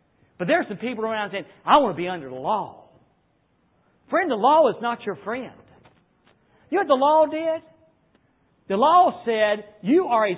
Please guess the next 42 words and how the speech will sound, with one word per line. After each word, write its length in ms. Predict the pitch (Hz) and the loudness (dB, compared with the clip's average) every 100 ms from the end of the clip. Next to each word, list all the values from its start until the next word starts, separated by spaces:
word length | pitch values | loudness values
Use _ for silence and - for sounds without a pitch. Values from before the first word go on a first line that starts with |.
| - | -6
sinner, 280 | 302 302 247 | -4 -2 -4
and 140 | 190 233 | -4 -4
I'm 80 | |
gonna 160 | 285 196 - | -4 -6 -4
show 140 | 247 | -4
you 100 | 226 | -2
how 140 | 226 | -6
much 120 | 220 175 | -8 -10
of 60 | |
a 60 | 175 - | -12 -10
sinner 160 | 226 | -10
you 240 | 196 202 190 | -10 -8 -6
are." 360 | 240 156 107 _ _ | -8 -10 -16 _ _
The 80 | 240 | 2
law 420 | 208 262 359 359 - | 4 6 8 8 4
condemned 600 | 220 190 196 392 381 208 | -4 -4 0 0 0 -2
you. 420 | 190 233 165 - - - _ _ _ _ _ _ | 0 2 0 -4 -18 -20 _ _ _ _ _ _
Grace 420 | 147 285 370 349 226 - - _ _ _ | 4 6 6 4 -4 -12 -20 _ _ _
saved 380 | 339 339 277 180 | 0 2 0 0
you. 360 | 220 226 135 - - - - - - - _ _ - | 0 0 -4 -12 -20 -20 -20 -20 -20 -20 _ _ -4
And 140 | 226 | 2
He 160 | 330 370 - | 2 2 4
fulfilled 720 | 262 - - 403 381 302 214 | 4 4 2 4 6 4 6
the 100 | 247 | 6
law, 260 | 262 214 - 214 | 6 4 0 6
a 80 | 262 | 8
law 340 | 285 359 370 302 | 10 12 12 10
that 140 | 269 | 4
as 200 | 247 262 180 | 4 4 6
lost 400 | 302 381 370 - | 10 10 10 6
people 380 | 277 240 294 254 - 196 | 0 8 8 8 2 4
without 340 | 262 311 311 | 6 6 4
grace 260 | 233 349 330 330 | 6 6 4 0
we 140 | 349 | 0
could 140 | 349 | 0
never 380 | 330 392 381 403 | 0 2 2 0
fulfill. 720 | - 370 349 466 440 403 - - - | 0 0 -2 -2 -2 -2 -4 -8 4
You 220 | 403 403 | 6 6
couldn't 320 | 339 403 392 | 4 0 0
keep 260 | 302 381 370 | -2 -2 -2
the 80 | 302 | -2
law. 480 | 277 233 165 113 | -2 -2 -4 -8